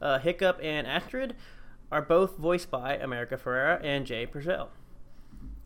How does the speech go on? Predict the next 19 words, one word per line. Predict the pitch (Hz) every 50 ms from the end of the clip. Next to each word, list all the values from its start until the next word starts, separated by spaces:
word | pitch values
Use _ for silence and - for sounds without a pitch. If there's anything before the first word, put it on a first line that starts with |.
| - - - - - -
um, | 151 143 139 139 143 - -
in | 156 147
the | 143
show. | - - 208 175 123 87 - - - -
Um, | - 139 135 143 143 143 139
so | - 156
it's | 143 139 -
not, | - 151 143 - - - - - - -
uh, | 139 139 123 123
Snot | - - - - 180 185 185 -
Loud | 190 190 185 180 175
is | 170
changed | - - 185 170 170 160 -
to | - 151
Zach | 151 139 139 - -
Perlin. | - 196 196 190 190 185 185 185 185 185 175
Fish | - - 175 160 - 170
Legs | 160 156 156 147 -
is | 151 143 139 135